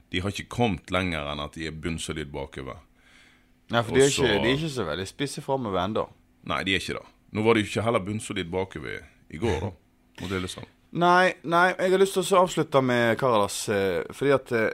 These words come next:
Speaker 2: jeg er jo, jeg, altså, jeg har jo ikke, det er jo ikke noe hemmelighet at jeg synes at Karadas kanskje er den største helten på stadion, men det var jo veldig deilig i går å se Huseklepp inn, Karadas inn, og en, en og en.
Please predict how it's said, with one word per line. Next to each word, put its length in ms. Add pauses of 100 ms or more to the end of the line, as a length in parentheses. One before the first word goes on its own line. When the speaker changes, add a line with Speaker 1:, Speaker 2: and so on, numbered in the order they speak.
Speaker 2:
jeg 240
er 140
jo, 160 (180)
jeg, 300
altså, 240 (180)
jeg 160
har 160
jo 80
ikke, 240
det 140
er 20
jo 80
ikke 140
noe 80
hemmelighet 480
at 100
jeg 240
synes 320
at 80
Karadas 400
kanskje 240
er 320
den 140 (100)
største 320
helten 340
på 220
stadion, 400
men 160
det 80
var 220
jo 100
veldig 340
deilig 380
i 60
går 180
å 80
se 240 (800)
Huseklepp 560 (240)
inn, 420 (240)
Karadas 600 (320)
inn, 400 (340)
og 140
en, 180 (240)
en 220
og 80
en. 100